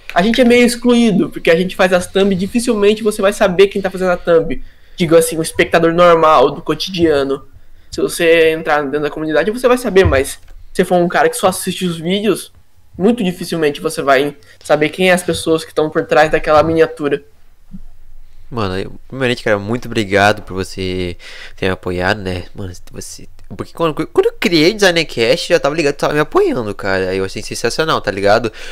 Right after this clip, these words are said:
Speaker 2: Tanto você quanto os outros designers, né? E realmente, você falando essa parte aí,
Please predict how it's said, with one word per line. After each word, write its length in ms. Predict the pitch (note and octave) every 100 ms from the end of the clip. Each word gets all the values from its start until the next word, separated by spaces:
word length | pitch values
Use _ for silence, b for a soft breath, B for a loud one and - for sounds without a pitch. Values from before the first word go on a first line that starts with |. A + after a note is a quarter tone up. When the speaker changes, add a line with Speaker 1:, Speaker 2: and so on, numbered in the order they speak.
| B B
Speaker 2:
Tanto 300 | C#3 F#3 G#3+
você 320 | G3 E3 E3
quanto 220 | F3 E3+
os 100 | G3
outros 300 | D#3 D#3+ - -
designers, 560 | F#3 E3+ C#3 D3 B2
né? 220 | A#2 A2 - -
E 160 | B2 B2+
realmente, 560 | B2+ F3+ E3+ E3+ D#3+
você 200 | B2+ -
falando 240 | - B2 C3
essa 140 | C3+
parte 320 | C3 B2+ -
aí, 300 | A2 A#2+ C#3